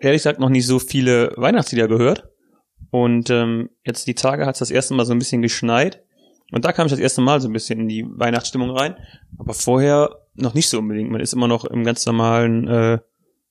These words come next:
im ganz normalen Rhythmus mit Uni und Arbeit, finde ich. Und, ähm, auch in, auch in der Adventszeit gibt's irgendwie für mich nicht mehr so wie früher diesen krassen Bruch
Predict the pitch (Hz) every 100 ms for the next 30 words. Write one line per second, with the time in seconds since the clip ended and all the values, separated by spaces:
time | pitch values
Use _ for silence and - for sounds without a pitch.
0 | _ - - - - 120 123 113 110 127
1 | - 147 147 139 131 - - 143 143 139
2 | 131 - 131 131 135 - 139 131 139 -
3 | _ _ _ _ _ _ - 117 113 110
4 | 113 110 110 110 _ _ _ _ _ _
5 | _ _ _ _ _ _ _ _ - 117
6 | 120 120 - 120 123 113 127 147 - 110
7 | 120 - - 117 117 117 - _ _ _
8 | _ _ - - - _ - 139 135 147
9 | - 165 - 160 147 135 131 151 147 143
10 | - 147 139 117 113 117 - - 123 120
11 | 123 113 113 117 - -